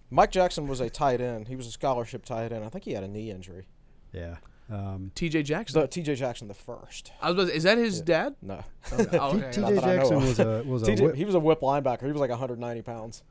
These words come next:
Speaker 2: He got
Speaker 1: So
Speaker 2: in trouble, right?
Speaker 1: I don't, don't know if that he got in trouble. I remember he started that Florida State Gator Bowl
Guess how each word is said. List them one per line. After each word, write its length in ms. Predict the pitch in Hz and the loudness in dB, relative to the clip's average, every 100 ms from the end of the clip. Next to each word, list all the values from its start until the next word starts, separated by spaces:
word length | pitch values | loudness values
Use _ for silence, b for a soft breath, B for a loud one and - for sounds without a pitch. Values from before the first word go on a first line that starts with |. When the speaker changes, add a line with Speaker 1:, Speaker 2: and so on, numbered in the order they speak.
| b b b b | b b b b
Speaker 2:
He 100 | - | 0
got 140 | 302 233 | 2 2
Speaker 1:
So 60 | |
Speaker 2:
in 40 | 143 | 0
trouble, 340 | 156 156 95 | 2 0 0
right? 240 | 98 127 214 - - - - | -4 -4 -6 -14 -20 -20 -18
Speaker 1:
I 100 | - 226 | -10 -8
don't, 440 | 330 370 330 277 | -6 -4 -6 -6
don't 220 | 311 240 | -6 -6
know 200 | 226 226 | -2 -2
if 80 | 220 | 0
that 140 | 202 175 | -2 -2
he 80 | |
got 180 | 165 156 | 2 0
in 60 | 135 | 0
trouble. 480 | 135 143 147 117 139 | 0 0 0 -4 -4
I 60 | |
remember 260 | 170 196 254 | 0 2 2
he 100 | 233 | 0
started 380 | - 156 160 165 | 0 2 2 2
that 240 | 147 131 | 0 0
Florida 300 | 147 143 139 | 0 0 0
State 340 | - 143 143 - | -4 -6 -6 -6
Gator 260 | 135 135 | -6 -4
Bowl 300 | 135 143 147 | -2 -4 -4